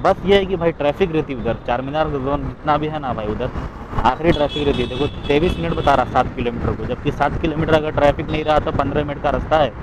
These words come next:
फिर वहाँ से आने को भी अपने को एक पन्द्रह बीस मिनट लगते हैं। तो समझो कितना चल जाता है ये order में।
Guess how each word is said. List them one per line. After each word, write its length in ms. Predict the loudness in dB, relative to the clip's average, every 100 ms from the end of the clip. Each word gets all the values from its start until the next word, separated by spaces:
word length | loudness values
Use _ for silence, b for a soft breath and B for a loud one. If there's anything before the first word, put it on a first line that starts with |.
| -10
फिर 120 | 0
वहाँ 220 | 4 6
से 140 | 4 0
आने 260 | 0 0
को 120 | 2 2
भी 120 | 2
अपने 300 | 2 0 0
को 100 | 2
एक 140 | 2 0 -6 -8 -6
पन्द्रह 240 | -4 -2 -2
बीस 220 | -2 -2
मिनट 200 | 2 4
लगते 300 | 2 0 -4
हैं। 640 | -4 -4 -4 0 2 2
तो 80 | 2
समझो 260 | 0 0 0
कितना 360 | 0 -2 0 0
चल 180 | 2 4
जाता 260 | 4 4
है 100 | 2
ये 60 | 2
order 220 | 2 2
में। 120 | 0